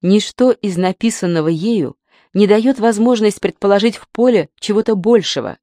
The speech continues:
чем миленького мальчика. Они остановились на тротуаре.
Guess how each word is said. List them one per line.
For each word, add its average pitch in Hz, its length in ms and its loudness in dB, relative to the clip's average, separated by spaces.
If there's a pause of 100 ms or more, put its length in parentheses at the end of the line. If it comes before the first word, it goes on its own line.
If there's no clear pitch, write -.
чем 185 200 -2
миленького 180 500 -2
мальчика. 175 640 -8 (1400)
Они 226 280 2
остановились 190 600 -2
на 214 80 0
тротуаре. 160 600 -8